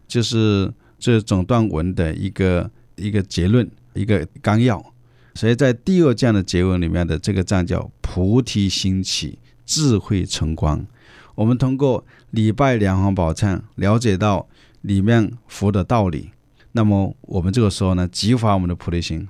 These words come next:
本来我们不想去帮助别人，觉得，啊，做个治疗汉，觉得独善其身，自我解决就好了。看了这个莲花宝忏以后啊，看到这么多众生受苦，我们有这个义务、责任要去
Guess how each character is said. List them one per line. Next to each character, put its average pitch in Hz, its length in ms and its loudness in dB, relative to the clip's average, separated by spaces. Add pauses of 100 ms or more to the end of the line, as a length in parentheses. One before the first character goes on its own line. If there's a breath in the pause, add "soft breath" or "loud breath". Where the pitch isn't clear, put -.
本 101 100 2
来 127 160 4
我 117 100 2
们 104 80 2
不 131 120 0
想 107 180 0
去 107 180 0
帮 98 220 0
助 110 100 -2
别 90 160 0
人， 85 160 -2
觉 98 140 0
得， 98 180 2 (440 loud breath)
啊， 98 120 -2
做 127 200 0
个 110 100 2
治 127 160 0
疗 98 180 0
汉， 90 220 -2 (140)
觉 101 120 -2
得 104 80 2
独 98 200 -2
善 104 200 2
其 95 200 -2
身， 92 200 -2
自 127 120 0
我 107 100 4
解 90 180 -2
决 87 140 -2
就 90 160 -4
好 - 160 -8
了。 76 160 -8 (340 soft breath)
看 - 160 2
了 143 80 6
这 123 140 2
个 113 260 2 (280 soft breath)
莲 120 140 2
花 131 120 4
宝 113 240 2
忏 117 240 2
以 92 140 0
后 92 160 0
啊， 87 260 -4 (180)
看 - 160 -2
到 107 80 4
这 98 160 -2
么 87 120 -2
多 95 80 0
众 107 240 0
生 92 320 -2
受 104 240 0
苦， 76 260 -10 (380 soft breath)
我 98 100 0
们 110 160 4
有 95 180 2
这 101 140 -4
个 98 100 4 (300)
义 139 160 4
务、 98 240 -2 (140)
责 90 260 0
任 104 260 4 (340 soft breath)
要 104 180 2
去 92 360 -2